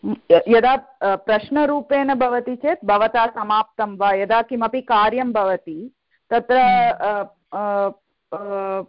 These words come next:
Speaker 1: "पूर्वम् अहं, अ, समापितवती" इति कोऽपि, अ, वदति चेत्, अ,
Speaker 2: हम्म।
Speaker 1: तस्य उत्तररूपेण वा प्रश्नरूपेण वा "भवता समाप्तं वा?" इति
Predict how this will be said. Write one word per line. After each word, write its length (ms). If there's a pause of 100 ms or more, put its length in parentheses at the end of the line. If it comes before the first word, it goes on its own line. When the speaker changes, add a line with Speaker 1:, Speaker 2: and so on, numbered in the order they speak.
(580)
Speaker 1:
"पूर्वम् 460 (300)
अहं, 580 (160)
अ, 240
समापितवती" 1300
इति 520
कोऽपि, 520 (600)
अ, 60 (680)
वदति 380
चेत्, 360 (680)
अ, 40
Speaker 2:
हम्म। 540
Speaker 1:
तस्य 500 (1120)
उत्तररूपेण 880
वा 240
प्रश्नरूपेण 880
वा 360
"भवता 440
समाप्तं 720
वा?" 260
इति 460